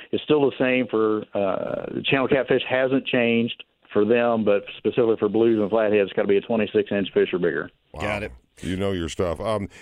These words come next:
Speaker 2: you know, and we talked about the migration of sturgeon getting to the Lake of the Ozarks.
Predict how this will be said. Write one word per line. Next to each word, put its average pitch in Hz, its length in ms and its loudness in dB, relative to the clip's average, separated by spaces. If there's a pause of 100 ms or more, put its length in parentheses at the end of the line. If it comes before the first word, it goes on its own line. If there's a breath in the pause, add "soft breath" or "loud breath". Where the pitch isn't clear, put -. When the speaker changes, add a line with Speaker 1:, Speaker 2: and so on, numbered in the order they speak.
Speaker 2:
you 123 100 2
know, 135 140 0
and 123 260 -4
we 123 160 -2
talked 131 240 -2
about 120 240 -2
the 104 160 -2
migration 101 680 -2
of 92 200 -4
sturgeon 101 460 0
getting 95 260 -2
to 92 100 0
the 87 60 -4
Lake 90 220 -2
of 78 60 -8
the 85 100 2
Ozarks. 87 420 0